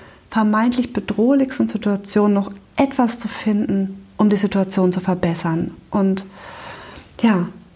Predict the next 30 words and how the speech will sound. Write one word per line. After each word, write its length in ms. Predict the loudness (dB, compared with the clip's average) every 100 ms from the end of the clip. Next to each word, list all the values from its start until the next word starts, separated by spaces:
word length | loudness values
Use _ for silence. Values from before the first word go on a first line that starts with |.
| -20 -20 -12 2
dabei 260 | 4 6
helfe 320 | 6 6 4 4
ich 180 | 2
dir 120 | 4 4
natürlich 460 | 4 2 0 0
gerne 360 | 2 2 2 2
auch 200 | -2 -2
als 300 | -6 -6 -2
Coach 480 | 2 2 2 -6 -12 -20 -20 -10
oder 320 | 0 2 2 0
als 160 | 0
Neurocoach-Ausbilderin 1700 | 0 2 0 0 0 0 -2 0 0 0 0 0 0 0 -2 -2 -6 -16 -20 -20 -20 -4
oder 280 | 2 4 4
mit 140 | 2 2
meinen 340 | 2 2 2
Büchern 680 | 2 2 2 0 0 -2 -4 -2
und 140 | 2
Möglichkeiten, 800 | 2 2 -2 -4 -4 -4 0 0
die 80 | 2
du 80 |
im 120 | 2 4
Neurocoach 580 | 4 2 0 -2 -2
Campus 420 | -4 -4 -2 -4 -4
findest. 360 | -2 -2 -4
Das 140 | -4 0
heißt, 260 | 0 2
wenn 140 | 4 6
du 80 |
Lust 380 | 6 4 0 -4
hast, 340 | -6 -6 -10